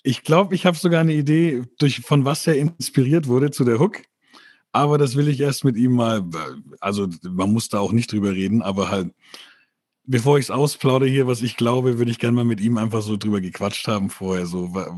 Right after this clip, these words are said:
was da seine Inspiration war. Aber es geht, also das ist jetzt überhaupt nicht negativ, ne, sondern einfach nur eine Feststellung so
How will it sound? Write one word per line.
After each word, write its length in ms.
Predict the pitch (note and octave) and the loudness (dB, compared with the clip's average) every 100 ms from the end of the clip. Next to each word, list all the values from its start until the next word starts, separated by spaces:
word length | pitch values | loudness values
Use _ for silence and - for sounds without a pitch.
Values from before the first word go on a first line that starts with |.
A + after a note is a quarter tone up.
| E2+ E2+ | -12 -8
was 220 | F#2+ - | -8 -6
da 160 | G2 | -6
seine 220 | F#2 F#2+ F#2 | -4 -4 -4
Inspiration 720 | G2 F#2+ F2+ F2 - G#2 F#2+ | -6 -8 -8 -8 -6 -4 -2
war. 180 | G2+ G2 | -2 -2
Aber 200 | G2+ G#2 | -2 -2
es 160 | G#2 | -4
geht, 160 | - G2 E2 - - | -6 -8 -10 -18 -14
also 220 | - A#2+ A#2 | -4 -2 0
das 160 | A#2 | 0
ist 80 | A#2 | 0
jetzt 120 | B2 | -2
überhaupt 200 | A#2+ A#2+ | 0 0
nicht 140 | A#2 G#2+ | 0 2
negativ, 540 | B2 D3 C#3 F3 E3 | 2 2 0 -2 0
ne, 120 | C3+ | 0
sondern 180 | C3 B2+ | 0 0
einfach 140 | B2 | 2
nur 80 | B2+ | 2
eine 120 | A#2 | 2
Feststellung 560 | G#2 C3+ D3 - D3 C#3+ | 0 -4 -2 -2 0 0
so 280 | C3+ D3+ | 0 -2